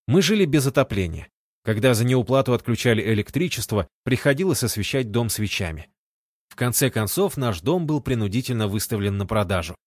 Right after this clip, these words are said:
И тогда мы крались по ночам по улицам, срывая таблички с указанием нашего адреса. Мама не хотела, чтобы семья была опозорена на всю округу.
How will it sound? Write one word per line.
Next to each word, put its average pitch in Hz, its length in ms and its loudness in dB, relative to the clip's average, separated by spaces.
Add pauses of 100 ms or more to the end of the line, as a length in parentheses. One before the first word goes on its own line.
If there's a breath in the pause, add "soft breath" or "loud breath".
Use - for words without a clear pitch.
(240)
И - 80 -2
тогда 127 380 2
мы 180 160 -2
крались 117 380 0
по 110 100 -6
ночам 98 380 -4
по 95 80 -6
улицам, 139 540 -2 (300)
срывая 127 400 4
таблички 120 520 0
с - 100 -2
указанием 107 540 0
нашего 95 380 -2
адреса. 90 520 -6 (480)
Мама 175 240 2
не 175 100 0
хотела, 185 400 0
чтобы 123 280 0
семья 131 340 0
была 107 260 2
опозорена 110 600 0
на 101 140 -4
всю 107 200 -2
округу. 101 440 -2